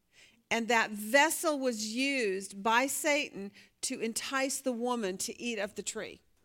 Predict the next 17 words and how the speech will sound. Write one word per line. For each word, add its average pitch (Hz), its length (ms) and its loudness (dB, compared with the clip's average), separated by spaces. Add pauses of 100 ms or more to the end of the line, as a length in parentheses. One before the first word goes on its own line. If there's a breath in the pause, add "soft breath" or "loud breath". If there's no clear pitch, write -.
(260)
right? 208 340 -4 (420 loud breath)
All 220 100 2
right, 190 180 2
so 254 160 2
let's 330 360 4
look 349 220 0
at 262 120 4
who 302 200 0
that 247 240 2
serpent 269 420 -4
is. 185 200 -4
You 320 200 2
all 392 260 6
looked 247 360 2
back 240 400 4
in 233 480 -2
Revelation. 220 840 2